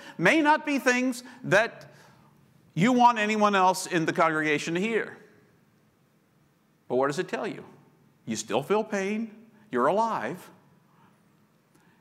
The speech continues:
and that you haven't quite cleaned up your mouth yet.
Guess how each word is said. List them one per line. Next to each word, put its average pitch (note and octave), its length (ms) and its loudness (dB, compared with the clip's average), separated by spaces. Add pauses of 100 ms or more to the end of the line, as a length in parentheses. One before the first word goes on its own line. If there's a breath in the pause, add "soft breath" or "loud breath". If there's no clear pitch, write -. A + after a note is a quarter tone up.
(160 soft breath)
and B2+ 140 -6
that E3 160 -4
you F3+ 60 -4
haven't G3 260 -2
quite F3 260 -4
cleaned E3 340 -4
up D3+ 160 -2
your C#3 120 -4
mouth G#2 280 -4
yet. - 280 -14